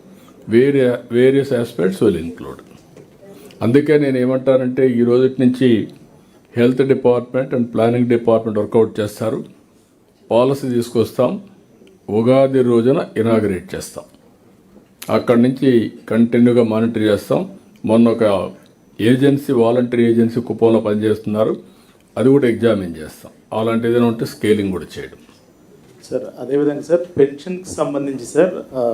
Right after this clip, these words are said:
Speaker 2: అంటే కొన్ని కేసెస్ మనకి పీజీఆర్ఎస్ దగ్గర నుంచి వచ్చేవి, అదేవిధంగా హానరబుల్ పబ్లిక్ రిప్రజెంటేటివ్స్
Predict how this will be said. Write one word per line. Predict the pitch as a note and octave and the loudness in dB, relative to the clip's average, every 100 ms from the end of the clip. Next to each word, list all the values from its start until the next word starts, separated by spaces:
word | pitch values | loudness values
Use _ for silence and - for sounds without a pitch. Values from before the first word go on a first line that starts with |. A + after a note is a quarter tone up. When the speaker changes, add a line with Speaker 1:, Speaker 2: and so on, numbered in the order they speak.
| A2 - - - - - - | -6 -12 -20 -20 -20 -20 -14
Speaker 2:
అంటే | B2+ D3 B2 - - - - - - - - - | -2 0 -2 -6 -20 -20 -20 -20 -20 -20 -18 2
కొన్ని | C#3 D3 D#3 D3+ | 2 2 -4 -2
కేసెస్ | D#3 D#3 E3+ - F3 D3 | -2 -2 -10 0 0 2
మనకి | C#3 C3 - - | -2 -6 -10 2
పీజీఆర్ఎస్ | D3 D3+ D3 C#3+ C3+ | 2 4 4 2 0
దగ్గర | C#3 B2+ C3 | -8 -6 -4
నుంచి | B2+ B2+ | -4 -8
వచ్చేవి, | - C3 B2 B2+ | -6 -2 0 0
అదేవిధంగా | B2+ B2+ B2+ B2+ A#2 | 0 0 -2 -4 -4
హానరబుల్ | B2 B2+ B2 A#2+ | 0 0 0 -2
పబ్లిక్ | A2+ B2 B2 | -2 -2 -2
రిప్రజెంటేటివ్స్ | A#2 A2+ A#2 A2+ G#2+ G#2+ G2+ | -2 -4 -2 0 -2 -2 -6